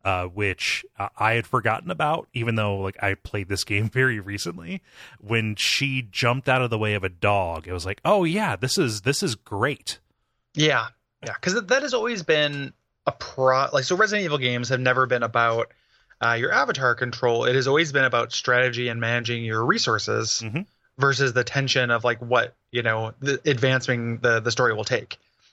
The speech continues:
Speaker 2: You know, what, how it's gonna be a tax on those resources.
Speaker 1: Right.
Speaker 2: Um, you know, the, the, the quick turn is, is great, you know,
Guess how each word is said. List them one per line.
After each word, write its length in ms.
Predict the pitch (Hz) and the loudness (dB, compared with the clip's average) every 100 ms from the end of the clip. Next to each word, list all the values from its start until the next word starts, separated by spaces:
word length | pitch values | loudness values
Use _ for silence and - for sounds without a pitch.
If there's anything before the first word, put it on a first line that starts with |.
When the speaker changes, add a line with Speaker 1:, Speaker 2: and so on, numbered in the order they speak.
| _ | _
Speaker 2:
You 80 | 127 | -2
know, 80 | 117 | 0
what, 200 | 113 123 123 | 2 2 2
how 180 | 131 | 0
it's 100 | 120 | 0
gonna 240 | 113 117 113 | 0 -2 0
be 140 | 117 | 0
a 100 | 110 - - | -2 -2 -4
tax 260 | 131 110 | -2 -2
on 60 | 113 | -4
those 120 | 110 | -6
resources. 580 | 113 113 104 - 120 - _ - | -6 -4 -2 -2 -4 -8 _ -18
Speaker 1:
Right. 340 | 123 110 - 131 120 120 | -16 -12 -2 2 4 2
Speaker 2:
Um, 160 | 120 120 _ _ _ _ _ | -2 -6 _ _ _ _ _
you 100 | 151 | -2
know, 140 | 135 127 | 0 2
the, 180 | 139 143 | 2 0
the, 320 | 143 139 131 | 2 2 2
the 100 | 143 | 0
quick 180 | 254 240 | -2 2
turn 240 | 220 202 | 2 2
is, 160 | 160 127 | -2 -6
is 200 | 139 113 | -6 0
great, 340 | 151 147 135 _ - | 0 0 -4 _ -4
you 100 | 120 | 0
know, 260 | 117 113 | 0 -2